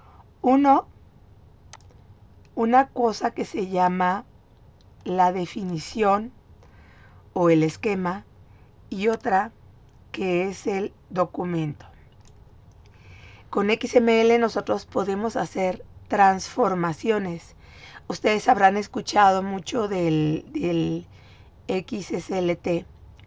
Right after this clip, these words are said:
que es el, uno de, de muchas tecnologías derivadas de X M L que sirve precisamente para hacer transformas-, transformaciones.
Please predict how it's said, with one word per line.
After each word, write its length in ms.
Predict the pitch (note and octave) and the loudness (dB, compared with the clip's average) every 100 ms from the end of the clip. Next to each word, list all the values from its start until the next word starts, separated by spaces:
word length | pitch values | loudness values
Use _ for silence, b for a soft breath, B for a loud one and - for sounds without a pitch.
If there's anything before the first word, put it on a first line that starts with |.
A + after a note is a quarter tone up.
| - | -10
que 100 | F#3 | -8
es 140 | - | -6
el, 340 | G3+ F3 E3+ - B B B B | -4 -2 -2 -6 B B B B
uno 240 | A3 G#3 A3+ | -2 2 4
de, 280 | A3 F#3+ - | 4 2 0
de 720 | F3+ F3 E3+ E3+ E3 D#3+ D#3+ - - - - | 2 4 4 4 4 4 0 -8 -20 -20 -10
muchas 300 | F#3 F3 G#3 | -8 -6 0
tecnologías 920 | A#3+ A3+ G#3+ F3+ - A3 G#3 G3+ G#3+ | 2 4 4 2 0 0 6 6 6
derivadas 800 | - E3+ F3+ F3 F3+ F#3+ G#3 - b b b b b - | 0 0 2 4 4 4 2 -8 b b b b b -4
de 140 | F#3 | -2
X 240 | G#3 G#3 | -2 0
M 260 | A3 G3+ F#3+ | 0 0 0
L 260 | F3+ G3 - b b b b - | -2 -4 -10 b b b b -6
que 100 | F#3+ | -4
sirve 340 | A3 G3+ A#3+ | -2 2 2
precisamente 720 | A3+ F3 F3+ - G3 F#3 - | 2 -6 -4 -2 -2 -2 -4
para 200 | - F#3+ | 0 0
hacer 240 | E3 G#3 - | 0 -4 -4
transformas-, 1040 | G3 F#3+ F#3 - A3 G3 F3+ F3 D3+ - - | 2 2 2 0 0 0 -2 -4 -6 -14 -6
transformaciones. 1040 | G#3 F3 - F#3 F3+ E3+ - C4+ C4+ F3+ | -2 -2 0 -2 0 -4 0 0 2 -2